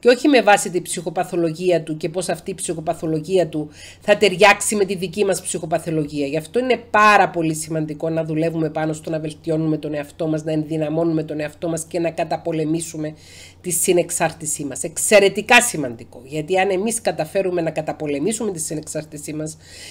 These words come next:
και είμαστε συνεχώς σε επιφυλακή ώστε να μην λειτουργούμε συνεξαρτητικά, δεν υπάρχει περίπτωση να παραμείνουμε με έναν άρκισο. Ακόμα και να κάνουμε το λάθος να βγούμε και ένα και δυο και τρία ραντεβού μαζί του, θα τον αναγνωρίσουμε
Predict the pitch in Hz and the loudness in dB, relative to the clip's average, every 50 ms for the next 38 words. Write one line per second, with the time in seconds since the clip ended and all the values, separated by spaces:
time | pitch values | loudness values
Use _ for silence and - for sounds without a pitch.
0 | - - _ - - 190 202 220 226 220 - - 185 - - 175 165 160 160 202 | -20 -20 _ -2 2 2 4 4 2 0 0 -2 -4 -4 -2 -2 -2 -2 -2 -4
1 | 190 - - 226 208 220 - 214 - - 202 180 165 156 147 156 - 214 233 214 | -4 -2 -2 -2 -2 -2 -4 -8 -6 -2 0 2 2 2 0 -2 -2 2 4 4
2 | 185 160 - - 202 180 180 170 214 277 311 277 226 - 185 165 156 160 156 151 | 4 2 0 -2 0 2 2 2 4 4 4 4 4 2 -2 -2 -2 -2 -2 -2
3 | 147 - 139 139 - - - 135 - - 143 127 - 147 - 220 269 277 269 311 | -4 -6 -10 -12 -12 -12 -12 -12 -12 -12 -12 -12 -10 -2 2 2 2 2 2 2
4 | 302 311 311 - - - - 285 370 403 381 - - - 196 156 - 165 156 156 | 4 4 2 0 -2 4 8 8 8 8 6 2 -4 -10 -8 -4 -2 -2 -2 -2
5 | 151 147 - - 147 - - - 139 123 - - - - - - - - - 196 | -4 -8 -12 -14 -14 -12 -10 -10 -10 -10 -12 -18 -20 -20 -20 -20 -10 -2 2 2
6 | 202 202 208 185 185 175 175 175 185 185 185 175 160 160 156 156 160 156 151 143 | 4 4 4 4 4 6 6 8 8 8 8 6 4 4 4 4 4 2 2 0
7 | 143 143 135 - - - - - - 175 165 - 233 240 254 240 240 202 196 180 | -2 -4 -6 -6 -10 -16 -12 -4 -4 -4 0 2 2 2 2 2 2 2 2 2
8 | 175 - 233 254 247 226 202 202 185 175 208 214 214 196 190 165 151 156 185 202 | 2 4 4 4 4 2 0 0 2 2 2 2 2 0 -2 -2 -2 -2 -4 -4
9 | 196 185 160 - 202 208 202 185 170 185 170 151 156 202 196 190 190 165 160 190 | -4 -4 -2 2 2 2 2 2 0 -2 -6 -6 -4 -4 -4 -2 -4 -4 -4 -2
10 | 196 202 196 180 170 165 160 160 170 175 165 151 147 226 277 285 370 370 - 226 | 2 2 2 2 0 -2 -2 -2 -2 -2 -2 -2 -2 -4 -6 -4 -4 -4 -2 -2
11 | 190 - 202 180 180 170 170 165 156 165 160 151 165 269 294 - 392 381 403 | -2 0 0 0 2 0 0 0 -2 -2 -2 0 0 0 0 0 2 0 0